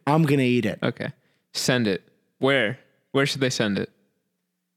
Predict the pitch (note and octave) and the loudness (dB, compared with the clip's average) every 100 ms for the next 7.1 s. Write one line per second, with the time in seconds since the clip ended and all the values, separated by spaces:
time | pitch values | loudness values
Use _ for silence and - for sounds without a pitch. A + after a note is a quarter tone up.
0 | _ - B2+ C#3 C3+ C3 C3+ B2+ C3+ - | _ 0 2 4 4 2 2 2 0 0
1 | C3+ D#3 E3 D#3 C#3 C#3 C3 B2+ - - | 2 4 4 2 0 0 0 -2 -6 -6
2 | B2 A#2 E3 - E3 F#3 D3 C3 B2+ C3 | -6 -2 -2 0 0 2 0 0 2 2
3 | B2+ E3 C#3+ - D3+ C#3+ C3+ C#3+ D#3 - | 2 2 0 0 0 0 0 0 -2 -2
4 | C#3 B2+ B2+ A#2 A2 G2 D#3 C3+ C#3 - | -2 0 0 0 -2 -6 -4 -2 -2 -2
5 | C3+ B2 D#3 E3 A#2+ A#2 F3 A2+ - - | 0 2 4 2 2 0 0 0 -2 0
6 | E3+ D3+ G#2 B2+ B2 C3+ A2+ B2+ B2 G#2+ | 2 2 2 0 0 0 0 2 0 -2